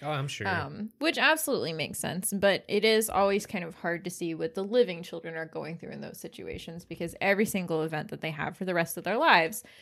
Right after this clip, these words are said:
Speaker 2: is overshadowed by the thought of, "Oh man, your sister or brother isn't here to see this.
Speaker 1: Yeah.
Speaker 2: It really sucks. It's really traumatic to think about the fact that they're not here for this. They're not gonna have this moment for themselves."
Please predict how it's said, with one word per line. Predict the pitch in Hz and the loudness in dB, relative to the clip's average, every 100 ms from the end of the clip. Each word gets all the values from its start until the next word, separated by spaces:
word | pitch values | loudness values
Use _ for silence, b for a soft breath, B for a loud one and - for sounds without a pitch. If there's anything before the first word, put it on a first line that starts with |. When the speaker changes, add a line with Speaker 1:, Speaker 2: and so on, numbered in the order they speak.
| b b | b b
Speaker 2:
is | 185 | -2
overshadowed | 170 160 170 165 165 | 0 0 2 2 2
by | 160 | 0
the | 160 | -2
thought | 160 156 151 | -4 -2 -2
of, | 156 156 - B B B B B - | -4 -6 -14 B B B B B -6
"Oh | 165 | -4
man, | 160 156 156 | -4 -4 -4
your | 156 156 156 180 - | -6 -6 -8 -12 -10
sister | - 175 165 160 | -4 -4 -2 -2
or | |
brother | 156 160 143 165 180 | 0 -2 0 -4 -6
isn't | - - 160 | -8 -8 -8
here | 165 | -8
to | - | -8
see | - 202 | -4 0
this. | 190 190 185 - - b | 4 4 2 -6 -12 b
Speaker 1:
Yeah. | 104 92 90 95 | -2 0 0 2
Speaker 2:
It | 180 | 2
really | 160 156 | 2 0
sucks. | - 170 165 - | 2 2 2 -2
It's | 170 160 | -6 -4
really | 160 160 | -4 -6
traumatic | - 170 160 156 156 | -6 -6 -2 0 -2
to | - | -6
think | 170 151 160 | -8 -10 -8
about | 156 151 | -2 -2
the | 147 | -2
fact | 156 156 - | 0 0 -2
that | - b b b - | -10 b b b 2
they're | 196 | 6
not | 226 208 | 6 4
here | 190 180 | 2 2
for | 180 | 0
this. | 170 165 165 | 2 0 0
They're | 165 | -2
not | 160 160 | -2 -4
gonna | 170 | -4
have | 160 | -4
this | 160 160 | -6 -8
moment | 160 160 165 | -10 -10 -12
for | |
themselves." | 165 160 151 - | -12 -10 -10 -12